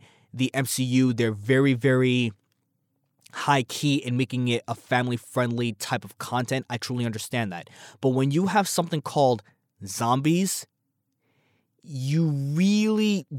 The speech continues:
don't want to water down the product of what you have. Otherwise, you lose the audience's interest, if that makes any sense. Maybe you think differently, and that's okay if you think differently. I have,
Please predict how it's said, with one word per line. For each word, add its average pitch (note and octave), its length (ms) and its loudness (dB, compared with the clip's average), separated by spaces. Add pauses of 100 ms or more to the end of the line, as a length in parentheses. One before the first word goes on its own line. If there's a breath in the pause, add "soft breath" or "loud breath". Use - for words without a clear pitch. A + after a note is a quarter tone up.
(120)
don't D#3 360 4
want C3 360 -2
to C3+ 640 2 (420)
water C3 560 6
down C3 460 2
the A2 80 -4
product B2 600 0
of G#2+ 140 -6
what A#2+ 180 -2
you A2+ 140 -10
have. F#2 420 -6 (100)
Otherwise, C3 640 4
you B2 280 -4
lose C3 380 2
the - 220 -2
audience's A#2 640 -2
interest, - 680 -8
if A#2+ 120 -2
that A#2 140 -2
makes A2+ 180 -6
any G2 140 -8
sense. - 380 -12 (360 loud breath)
Maybe C#3+ 460 4
you E3 260 2
think C#3+ 280 0
differently, E3 560 0 (120)
and B2+ 100 -2
that's C#3+ 180 0
okay E3 240 0
if C#3 120 0
you A#2+ 60 -4
think A2 220 -6
differently. F2+ 500 -10
I A#2+ 160 0
have, A2+ 180 -2